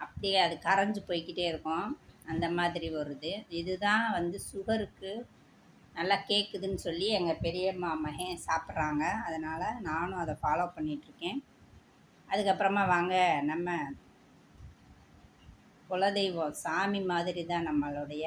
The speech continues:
அடுப்பு. அடுப்படியில வந்து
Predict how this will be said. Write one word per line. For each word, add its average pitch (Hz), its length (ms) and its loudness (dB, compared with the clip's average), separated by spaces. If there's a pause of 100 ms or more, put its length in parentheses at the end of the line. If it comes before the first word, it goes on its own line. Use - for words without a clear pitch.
(160)
அடுப்பு. - 320 -8 (1400)
அடுப்படியில 226 640 4 (140)
வந்து 180 340 0